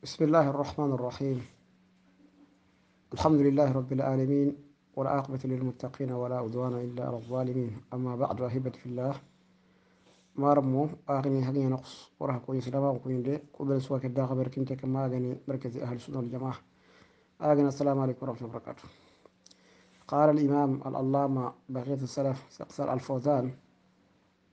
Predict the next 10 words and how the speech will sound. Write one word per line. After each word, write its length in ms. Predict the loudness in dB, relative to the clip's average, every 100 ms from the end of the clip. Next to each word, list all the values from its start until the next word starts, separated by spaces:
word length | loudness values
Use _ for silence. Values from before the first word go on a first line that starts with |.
| -16
ati 120 | -16
serebe 360 | 0 4 6 6
gana 200 | 6 4
lomuru 580 | 4 4 4 4 2 0 -8 -8
kisiyenga 600 | -6 0 4 4 4 -2 -6 -16 _ _ _ _ _ _ _ _ _ _ _ _ _ _ _ _ _ _ _ _
awa 260 | 4 6 8
maga 580 | 6 4 4 4 2 0 -14 _ _ -8
ma'rifat 440 | -2 0 0 0
manhaj 300 | 0 -2 -2
as-salaf. 420 | -6 -4 -2 -2